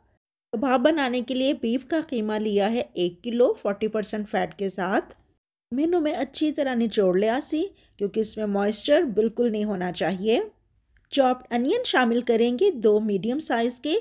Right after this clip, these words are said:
तो इनको भी मैंने अच्छी तरह से निचोड़ लिया था, इनमें भी पानी बिल्कुल नहीं होना चाहिए।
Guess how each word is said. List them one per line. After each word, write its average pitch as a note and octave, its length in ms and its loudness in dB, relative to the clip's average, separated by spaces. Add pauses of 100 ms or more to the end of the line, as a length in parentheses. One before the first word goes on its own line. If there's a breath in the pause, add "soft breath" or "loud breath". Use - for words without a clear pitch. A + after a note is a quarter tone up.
(300 loud breath)
तो - 60 -6
इनको B3+ 320 0
भी G4 120 4
मैंने C#4+ 200 -2
अच्छी B3 340 -2
तरह C#4+ 260 2
से A#3 140 -8
निचोड़ G#3+ 400 0
लिया A#3+ 240 2
था, F4+ 200 -6 (100)
इनमें A3+ 280 0
भी A#3+ 80 2
पानी G#3+ 360 -4
बिल्कुल C4+ 440 0
नहीं A3+ 140 0
होना G3 220 0
चाहिए। G#3+ 540 -2